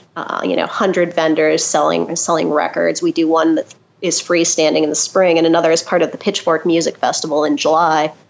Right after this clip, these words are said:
But, um, it was W F M U who shared all their information about the record fair that they do on the East Coast that helped us build our record fair. And, um, so events are really important to us, and, and they raise a good chunk of money for us.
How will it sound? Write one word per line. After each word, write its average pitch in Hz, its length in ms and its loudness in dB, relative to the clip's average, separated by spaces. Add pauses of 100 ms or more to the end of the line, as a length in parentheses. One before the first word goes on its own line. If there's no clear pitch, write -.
(380)
But, 196 520 2
um, 180 380 -2
it 220 160 2
was 208 180 0
W 180 380 2
F 165 160 0
M 160 160 0
U 175 460 4 (120)
who 190 300 0
shared 214 520 2
all 180 180 4
their 175 180 4
information 175 480 0
about 170 200 0
the 180 60 -2
record 175 360 0
fair 170 180 0
that 156 220 -4
they 226 180 4
do 160 220 2
on 156 100 2
the 151 120 0
East 170 200 -2
Coast 175 580 0 (220)
that - 140 2
helped 214 320 -2
us 170 240 0
build 160 320 2
our 147 180 0
record - 380 -2
fair. - 380 -2 (720)
And, 156 560 -2
um, - 500 -6
so - 380 0
events 165 480 0
are 156 120 0
really 160 280 2
important 156 500 -2
to 160 160 -2
us, 156 260 -2
and, 160 320 -2
and 156 140 0
they 156 80 0
raise 160 260 -2
a 156 60 -2
good 151 360 -2
chunk 156 260 -4
of - 120 -8
money 151 280 -2
for 147 280 -4
us. - 480 -6